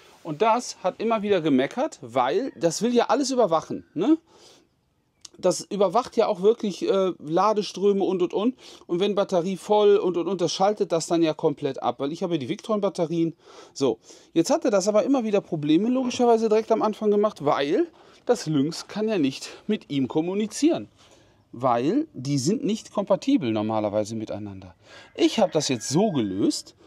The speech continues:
du hast ja normalerweise, du hast ja das D-Plus-Signal, ne?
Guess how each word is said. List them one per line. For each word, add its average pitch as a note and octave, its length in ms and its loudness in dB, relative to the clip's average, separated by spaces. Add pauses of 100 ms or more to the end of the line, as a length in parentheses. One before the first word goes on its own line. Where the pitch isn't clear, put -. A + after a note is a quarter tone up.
(340)
du C#3+ 120 0
hast B3+ 300 -2
ja G3 280 4 (460)
normalerweise, F#3 840 2
du E3 140 2
hast G3 140 -2
ja F#3+ 60 4
das D3+ 180 0
D-Plus-Signal, A2 920 -2 (180)
ne? B3 200 4